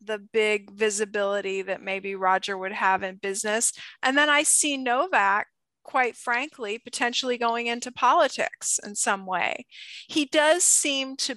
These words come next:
be the most interested in cha-, making change for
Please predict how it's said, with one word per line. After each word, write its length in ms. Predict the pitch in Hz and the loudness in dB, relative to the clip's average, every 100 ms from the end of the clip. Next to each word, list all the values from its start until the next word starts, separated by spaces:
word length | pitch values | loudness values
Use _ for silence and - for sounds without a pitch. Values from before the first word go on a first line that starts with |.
| - | -6
be 480 | 240 233 233 233 226 220 | -4 -4 -4 -4 -4 -6
the 60 | |
most 460 | 220 220 220 - - | -2 0 2 0 0
interested 960 | 220 220 - 220 - - 208 202 202 - - | -2 -4 -4 -2 -2 0 -2 -2 -6 -10 -4
in 640 | 208 208 202 196 202 214 _ - _ _ | 0 0 -2 -4 -8 -14 _ -20 _ _
cha-, 300 | - 285 254 247 | -2 0 0 0
making 460 | 247 262 - 254 | 0 0 -4 -6
change 800 | - - 254 226 220 220 233 - - | -4 -2 -2 -2 -4 -6 -6 -6 -6
for 640 | 214 208 208 202 202 202 | -4 2 4 6 4 2